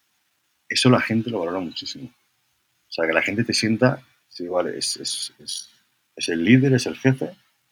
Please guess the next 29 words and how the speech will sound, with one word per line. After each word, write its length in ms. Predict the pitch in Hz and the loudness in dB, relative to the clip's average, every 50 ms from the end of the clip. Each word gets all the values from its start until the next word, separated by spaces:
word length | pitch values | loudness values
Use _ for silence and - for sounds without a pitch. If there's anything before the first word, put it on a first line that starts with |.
| _ _ _ _ _ _ _ _ _ _ | _ _ _ _ _ _ _ _ _ _
pero 200 | 85 82 85 82 | -2 0 2 2
el 60 | 80 | 2
líder 220 | 92 98 110 120 131 | 2 2 6 6 8
no 80 | 127 | 8
está 180 | 117 - - 95 | 6 4 2 0
con 140 | 92 90 85 | 2 0 2
el 80 | 87 | 2
látigo 300 | 90 87 - 85 85 82 | 2 2 2 0 0 2
pegándome 420 | - 80 82 82 90 87 85 85 82 | 2 2 2 2 0 0 0 0 0
y 40 | |
diciéndome 280 | 78 80 90 85 87 82 | 0 -2 -4 -4 -4 -4
lo 60 | 78 | -6
que 60 | 78 | -8
tengo 180 | 73 73 67 - | -10 -12 -10 -8
que 60 | - | -8
hacer, 120 | 120 - - | -8 -6 -4
no, 80 | 107 | -4
no. 60 | 117 113 92 | -4 -4 -6
O 100 | - - | -8 -12
sea, 360 | - - - - - 69 - | -16 -16 -14 -16 -16 -16 -12
es 60 | - 85 | -8 -8
un 120 | 82 80 | -8 -6
tío 140 | - 104 101 | -6 -6 -4
que 60 | - | -4
si 100 | - 95 | -4 -6
me 100 | 82 78 | -6 -6
coge 220 | - 90 82 - 101 | -8 -8 -6 -6 -6
del 100 | 98 90 | -2 0
brazo, 400 | 101 117 123 - 131 151 - | 0 0 2 0 0 -2 -2